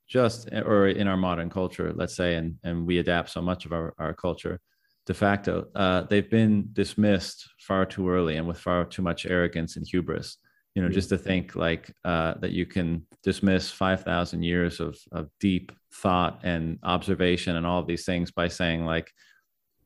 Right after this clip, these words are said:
Speaker 1: "What a silly story. Like, who's gonna believe that?" I mean, it's, uh, and Maps of Meaning is a great book, uh, for helping to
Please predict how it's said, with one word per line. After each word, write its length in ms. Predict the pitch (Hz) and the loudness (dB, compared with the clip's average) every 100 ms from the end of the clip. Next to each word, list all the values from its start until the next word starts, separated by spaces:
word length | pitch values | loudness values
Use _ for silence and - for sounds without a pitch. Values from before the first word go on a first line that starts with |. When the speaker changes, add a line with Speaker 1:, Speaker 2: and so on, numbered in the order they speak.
| _ | _
Speaker 1:
"What 200 | 113 117 | 2 4
a 40 | |
silly 300 | 110 113 101 | 4 4 4
story. 320 | 90 - 92 80 | 2 0 0 0
Like, 160 | 85 | -2
who's 160 | 101 92 | -4 -4
gonna 160 | 95 | -2
believe 320 | 85 85 82 - | 0 2 0 0
that?" 300 | 85 82 82 | -2 -2 -4
I 40 | 95 | -2
mean, 200 | 92 85 _ _ _ _ _ _ _ - | -2 -2 _ _ _ _ _ _ _ 0
it's, 340 | 98 98 - | 2 2 2
uh, 300 | 101 87 87 | 4 4 2
and 380 | - 117 107 113 | 4 4 4 2
Maps 300 | 113 110 101 | 2 2 0
of 80 | 95 | 2
Meaning 240 | 104 98 | 4 4
is 100 | 92 | 0
a 60 | 90 | -2
great 400 | 95 92 90 - | 0 0 0 -2
book, 320 | 101 90 - - - | 0 0 -4 -18 -8
uh, 340 | 90 85 82 | -4 -2 -2
for 180 | - 98 | -2 -4
helping 440 | 87 98 92 87 85 | 0 0 0 -4 -2
to 360 | 92 90 82 | 0 2 0